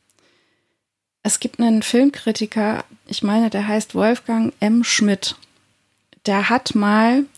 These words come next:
diese, also das erste, äh, Rezo, Rezo-Video, ähm, mal so ein bisschen unter die Lupe genommen. Und ich finde, der hat recht gehabt mit der Aussage. Der hat damals in einem Interview gesagt, diese Videos,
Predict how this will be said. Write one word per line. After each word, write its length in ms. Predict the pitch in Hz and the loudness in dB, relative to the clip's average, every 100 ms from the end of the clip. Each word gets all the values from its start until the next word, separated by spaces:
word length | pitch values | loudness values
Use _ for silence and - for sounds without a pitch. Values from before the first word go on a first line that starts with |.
| - - - _ _ _ | -20 -20 -20 _ _ _
diese, 420 | 220 214 214 202 - | -4 0 0 0 -2
also 180 | 185 202 | -4 -4
das 200 | 214 208 | -4 -4
erste, 440 | 170 214 - - | 0 0 0 -2
äh, 520 | 202 190 165 151 185 | 0 2 0 0 0
Rezo, 500 | 185 202 208 190 185 - - | 0 0 0 -2 -4 -6 0
Rezo-Video, 800 | 208 190 185 190 190 185 180 - | 0 0 -2 -2 0 0 0 -2
ähm, 440 | 180 180 175 175 185 _ - - - _ | -2 0 0 -4 -6 _ -20 -20 -20 _
mal 100 | - | -2
so 80 | 185 | 0
ein 60 | 185 | 2
bisschen 240 | 208 226 | 2 2
unter 180 | - 202 | 2 2
die 120 | 196 | 0
Lupe 280 | 196 240 262 | 0 0 0
genommen. 380 | - 196 185 214 | 0 2 2 2
Und 120 | 196 | 0
ich 60 | - | -2
finde, 220 | 233 226 | -2 0
der 80 | 202 | -2
hat 180 | 214 | -2
recht 220 | 208 233 - | -2 -2 -2
gehabt 180 | 202 | -2
mit 80 | 190 | -2
der 100 | 190 | 0
Aussage. 280 | 202 226 202 | 0 0 -2
Der 120 | 185 | -2
hat 160 | 208 - | -4 -4
damals 280 | 214 214 208 | -2 -2 -2
in 100 | 196 | -4
einem 80 | |
Interview 380 | 190 220 220 208 | -2 0 0 0
gesagt, 480 | 202 202 208 220 - - - - - _ | 0 0 0 0 -6 -12 -20 -20 -20 _
diese 240 | - 202 202 | -6 -6 -2
Videos, 720 | 220 226 233 233 233 - - | -2 2 2 4 2 -2 -6